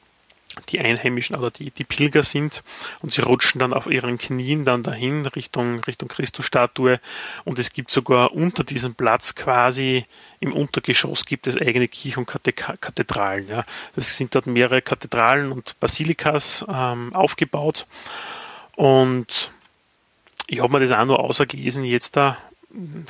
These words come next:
Vielleicht ist es interessant, drei Hirtenkindern,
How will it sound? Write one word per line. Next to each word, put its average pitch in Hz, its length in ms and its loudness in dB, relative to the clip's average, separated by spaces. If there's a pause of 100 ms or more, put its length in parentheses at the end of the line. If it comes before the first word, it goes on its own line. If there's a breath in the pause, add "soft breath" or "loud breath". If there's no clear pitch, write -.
(140)
Vielleicht - 320 -8
ist - 80 -4
es 127 120 -2
interessant, 127 720 2 (360 loud breath)
drei 131 160 2
Hirtenkindern, 139 880 2